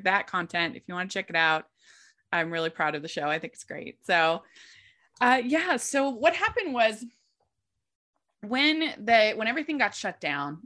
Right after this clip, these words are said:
especially Broadway getting shut down, it made me so depressed,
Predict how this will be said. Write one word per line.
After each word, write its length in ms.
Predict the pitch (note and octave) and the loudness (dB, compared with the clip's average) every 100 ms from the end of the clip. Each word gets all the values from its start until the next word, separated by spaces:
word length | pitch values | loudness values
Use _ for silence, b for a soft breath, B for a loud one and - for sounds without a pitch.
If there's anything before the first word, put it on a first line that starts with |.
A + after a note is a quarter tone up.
| - | -20
especially 400 | - F#3 F#3 F#3+ | -6 -4 -2 -4
Broadway 680 | E3 D#3 D3 D3 C#3+ D3 G3 _ _ - | -2 -2 0 -2 -2 -4 -10 _ _ -10
getting 220 | D3+ D3+ | -8 -6
shut 260 | - D3 | -6 -6
down, 280 | D3 C#3+ C#3 - | -4 -4 -4 -4
it 140 | F3+ | -4
made 200 | F#3+ E3+ | -2 -4
me 140 | E3 D3+ | -4 -8
so 300 | - D3+ F#3 | -6 -4 -4
depressed, 640 | G3 D3+ - - - | -4 -4 -4 -6 -14